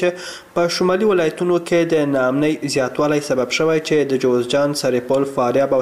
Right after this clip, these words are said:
سمنګان ولایتونو په تصویري او غږیزو رسنیو کې د ښځو حضور نسبت پخوا ته په مراتبو کم شي. انصاري په رسنیو کې د مالي ستونزو رامنځته کېدل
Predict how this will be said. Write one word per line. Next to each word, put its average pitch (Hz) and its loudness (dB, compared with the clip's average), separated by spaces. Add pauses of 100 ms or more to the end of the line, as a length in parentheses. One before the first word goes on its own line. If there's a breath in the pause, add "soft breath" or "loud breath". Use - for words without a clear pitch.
(120)
سمنګان 123 0
ولایتونو 170 0 (100)
په 139 0
تصویري 151 0
او 165 2
غږیزو 143 0
رسنیو 123 0
کې - -4
د 151 2 (240)
ښځو 165 0
حضور 147 0
نسبت 147 -2
پخوا 147 -2
ته 147 -4
په 135 0
مراتبو 123 0
کم 120 -4
شي. 131 -2 (360 loud breath)
انصاري 156 0
په 156 0
رسنیو 156 0
کې 156 0
د 135 2
مالي 139 0 (100)
ستونزو 156 0
رامنځته 127 -2
کېدل 165 0